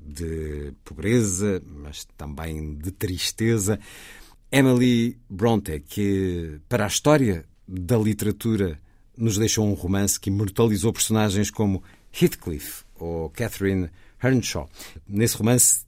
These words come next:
teve que assinar com o pseudónimo masculino Alice Bell. Ora, Emily Bronte com este poema, Ana, que tem muito de figurado nesta descrição do que poderia ser uma situação prática, objetiva.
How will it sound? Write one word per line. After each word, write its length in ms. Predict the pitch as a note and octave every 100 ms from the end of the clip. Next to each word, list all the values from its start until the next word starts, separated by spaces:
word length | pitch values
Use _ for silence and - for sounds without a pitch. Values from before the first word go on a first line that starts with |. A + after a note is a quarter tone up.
| -
teve 300 | A2+ G#2+ F#2 -
que 180 | - G#2
assinar 420 | G#2 G2+ A2+ A2+
com 100 | -
o 40 | G#2
pseudónimo 460 | - A2+ A2+ A2
masculino 420 | G#2+ - B2 A#2+ G2+ - - - - - _ -
Alice 340 | D3 C3 A2
Bell. 280 | C3+ D#3 D3 - - - -
Ora, 540 | A#2+ B2 A#2+ A#2 A2 G#2 - -
Emily 340 | A#2+ B2 A2+ G#2+
Bronte 440 | A2 A#2 G#2 G#2+
com 240 | - A2+
este 440 | G#2+ G2 - - F#2+
poema, 680 | - A2+ C3 F3 E3+ D#3+ -
Ana, 380 | B2+ D3+ D#3+ D#3 - -
que 380 | C3+ C#3 C#3 B2+ - - - -
tem 120 | B2
muito 280 | B2 G#2+ -
de 80 |
figurado 500 | - F#2 G2+ F#2 D3+ - -
nesta 800 | G#2 G#2 G2 F#2+ F#2+ F#2+ - F#2+
descrição 560 | - F2+ E2+ - G2 C#3+ -
do 300 | F#2 F2 F#2
que 180 | - -
poderia 440 | - D2+ F#2+ G2+
ser 200 | - A#2
uma 220 | G#2+ A2
situação 440 | - A2 A2+ B2+ A2+
prática, 640 | - B2+ - D3+ - B2+
objetiva. 720 | B2 G#2 B2 - D3+ D#3 D#3+